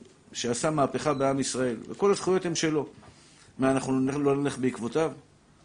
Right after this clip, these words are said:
בוודאי שנלך בעקבותיו. נלך ונגדיל ונעשה, ולא סתם באו לו מיליון איש ללוויה, שאהבו אותו אהבת נפש.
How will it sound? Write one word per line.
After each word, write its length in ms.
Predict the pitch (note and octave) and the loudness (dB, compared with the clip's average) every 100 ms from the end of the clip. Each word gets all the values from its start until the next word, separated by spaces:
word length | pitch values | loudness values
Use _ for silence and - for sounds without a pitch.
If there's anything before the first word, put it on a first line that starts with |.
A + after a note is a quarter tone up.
| - | -8
בוודאי 400 | G#2+ A#2+ C3 E3 | -4 0 4 4
שנלך 340 | - C3 A#2 G#2+ | 2 0 -2 -2
בעקבותיו. 460 | G2+ F#2 G2 F#2+ - - | -6 -6 -6 -8 -8 -6
נלך 360 | A2 C#3 D#3+ A#2+ | 0 2 2 0
ונגדיל 520 | B2 A#2 A2+ D#3+ D#3 A#2+ | -2 -2 2 4 4 2
ונעשה, 540 | A#2 A#2 - D3+ F#3 - - - - - - _ | 0 0 0 0 -2 -6 -18 -20 -20 -20 -20 _
ולא 160 | B2 F3+ | 0 2
סתם 240 | - F3 | 2 0
באו 140 | E3 E3 | 2 2
לו 100 | D3 C3+ | 2 0
מיליון 300 | C3+ C#3+ D3 | 0 0 0
איש 320 | C#3+ - - | -2 -4 -4
ללוויה, 460 | A#2+ B2+ A#2+ A#2+ A#2 - - _ - - - _ - | -2 0 2 2 0 -4 -20 _ -20 -20 -20 _ -8
שאהבו 540 | - B2 B2 B2 D#3+ | -2 0 2 0 0
אותו 220 | D3+ C#3 | 0 2
אהבת 280 | B2 B2+ - | 2 0 -2
נפש. 420 | C3 B2 G2+ - | -2 -2 -6 -8